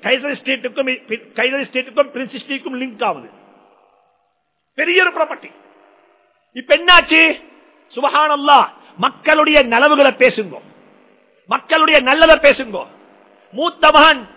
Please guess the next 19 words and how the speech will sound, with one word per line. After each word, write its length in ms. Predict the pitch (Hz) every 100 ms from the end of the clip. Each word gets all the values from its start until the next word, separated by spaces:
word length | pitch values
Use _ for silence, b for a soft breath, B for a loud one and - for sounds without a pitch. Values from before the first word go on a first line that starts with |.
| - -
வாப்பட 320 | 254 302 294 269
ஜனாதா, 380 | 269 294 285 269 - - _ _ _ _ _
தம்பி 240 | 233 294 311
வந்திருக்கிறாரு, 680 | 285 294 294 294 285 294 262 180 - - _
இந்த 120 | - 202
ஜனாசாவுடைய 580 | 269 302 285 294 294 277
இரண்டாவது 420 | 247 285 294 285 277
மகன் 240 | 269 294 262
வந்திருக்கிறாங்க, 560 | 269 277 285 294 294 262 175 - _ _
ஜனாசால, 400 | 202 269 277 285 269 - 240
வாப்பட 260 | 277 285 262
ஜனாசால 260 | 269 285 269
பங்கெடுக்கிறதுக்கு. 680 | 254 277 285 277 269 262 254 - - _ _ -
ஜனாசா 340 | 233 269 262 254
அடக்கியாச்சு, 560 | 240 240 240 247 247 254 240
எல்லாம் 220 | 247 247
முடிஞ்சு, 260 | 240 240 240 233
எல்லாம் 220 | 247 233
சரி. 200 | 220 233